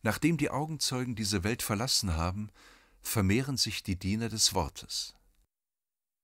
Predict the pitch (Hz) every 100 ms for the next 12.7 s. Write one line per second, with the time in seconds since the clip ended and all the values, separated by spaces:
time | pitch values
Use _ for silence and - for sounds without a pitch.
0 | _ - 85 101 - 95 82 78 90 -
1 | 90 87 90 80 131 107 82 58 - -
2 | - - _ _ - 101 127 - 127 139
3 | 139 - 139 147 123 151 107 - 78 73
4 | 78 64 80 107 90 - - - 117 95
5 | 101 117 135 120 127 - 107 120 135 85
6 | 76 60 58 - 65 64 - - _ _
7 | _ _ _ _ _ _ _ _ _ _
8 | _ _ _ _ 107 - 113 165 147 -
9 | 127 123 101 95 78 90 92 82 85 85
10 | 69 73 101 - - 78 98 90 92 110
11 | - 117 101 127 107 104 120 110 110 -
12 | 90 85 - - - -